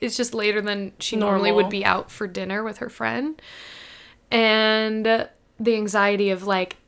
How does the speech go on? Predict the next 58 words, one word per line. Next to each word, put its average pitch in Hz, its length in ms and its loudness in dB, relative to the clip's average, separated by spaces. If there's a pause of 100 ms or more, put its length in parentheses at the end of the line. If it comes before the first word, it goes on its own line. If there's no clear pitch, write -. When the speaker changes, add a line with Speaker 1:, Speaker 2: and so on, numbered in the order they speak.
(140)
Speaker 1:
every 214 920 6
other 190 160 4
possibility 185 460 0
flooding 123 320 -4
in, - 320 -10
like, - 380 -6 (200)
just - 340 -8 (220)
eating 233 300 2
at 185 200 2
me. 233 340 -6 (420)
And 226 100 -6
I 233 60 -6
was 240 140 -6
like, 240 240 -8
"You 262 80 -10
know 269 40 -8
what? 262 320 -10 (160)
You're 233 180 -16
gonna 247 160 -12
just 247 320 -12
trust 226 300 -14
your 277 80 -10
intuition," 285 720 -8
because 240 460 -2 (600)
my 226 220 2
anxiety 214 640 4
was 208 120 2
speaking 208 380 -6
to 190 60 -4
me, 190 160 -6
like, 196 160 -6
"You 220 100 0
need 208 140 0
to 185 80 -6
do 190 40 -2
something. 185 180 -4
You 185 40 -2
need 190 160 0
to - 20 -8
text 190 200 -2
her. 202 60 -6
You 190 40 -4
need 190 100 -6
to - 60 -12
call 185 140 4
her. 180 60 -2
You 180 60 -4
need 185 200 -6
to," - 60 -16
like, 107 200 -4 (320)
all 226 120 6
this 220 160 0
Speaker 2:
Mm-hmm. 240 120 -4
Speaker 1:
shit. 240 300 2 (600)
But - 300 2
I 226 120 -2
was 240 140 -2
like, 226 340 -8